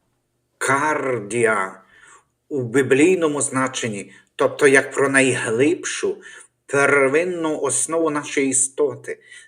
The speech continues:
центр нашої особистості, який є джерелом думок, почуттів, сумління. Бог прагне промовляти до серця. Устами пророка Осії він каже:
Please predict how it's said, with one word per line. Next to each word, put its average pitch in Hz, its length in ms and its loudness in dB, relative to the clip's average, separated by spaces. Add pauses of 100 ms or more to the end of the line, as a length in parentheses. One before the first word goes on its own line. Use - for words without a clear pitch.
(120)
центр 151 760 2
нашої 143 500 -2
особистості, 120 1300 -2 (300)
який 127 340 2
є 135 100 6
джерелом 123 600 2
думок, 113 640 -6
почуттів, 113 720 -6
сумління. 107 720 -8 (520)
Бог 127 380 0
прагне 120 420 -2
промовляти 113 640 -2
до - 120 -4
серця. - 600 -4 (540)
Устами 127 580 2
пророка 127 500 4
Осії 135 400 0
він 120 200 -4
каже: - 500 -14